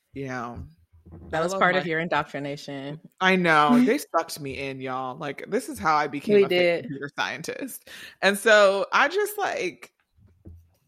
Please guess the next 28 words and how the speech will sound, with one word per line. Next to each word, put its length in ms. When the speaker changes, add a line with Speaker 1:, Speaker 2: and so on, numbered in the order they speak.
Speaker 1:
I 80
don't 140
know. 160
Like, 220
I 100
think 180
it's 140
really 340
cool 420
work, 500
and 180
I 80
think 260
it's 160
something 360
that 160
could 180
be 120
leveraged 840
to 480
really 220
understand 840
people's, 1000
like, 220
emotional 600
or 120
physical 500
state 580